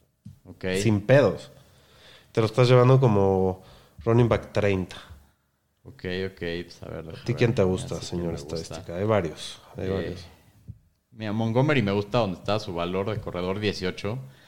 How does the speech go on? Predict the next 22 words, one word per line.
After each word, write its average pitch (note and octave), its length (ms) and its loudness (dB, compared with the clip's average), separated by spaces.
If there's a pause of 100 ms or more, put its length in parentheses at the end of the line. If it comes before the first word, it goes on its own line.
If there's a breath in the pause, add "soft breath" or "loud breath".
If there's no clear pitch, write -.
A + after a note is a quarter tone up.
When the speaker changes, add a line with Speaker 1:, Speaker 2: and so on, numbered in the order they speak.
(240 soft breath)
Speaker 1:
Que, F2+ 120 -14
pues, E2+ 100 -12
es G2 140 -6
un G#2 160 -4
güey F#2+ 320 0
que - 160 -14
comparte, F#2+ 480 -2
pero D#2 260 -8 (300)
lo F#2 120 -8
hemos G2+ 160 -4
visto G#2 240 -4
que - 60 -8
se G#2+ 140 -4
la F#2 120 -2
dan G#2+ 240 -4
mucho. A#2 460 -2 (640 loud breath)
Me F#2 80 -14
gusta. A2+ 920 -4 (300)
Speaker 2:
¿Qué - 100 -8
opinas A2+ 300 4
del E2+ 320 -2
Hollywood? E2+ 360 -2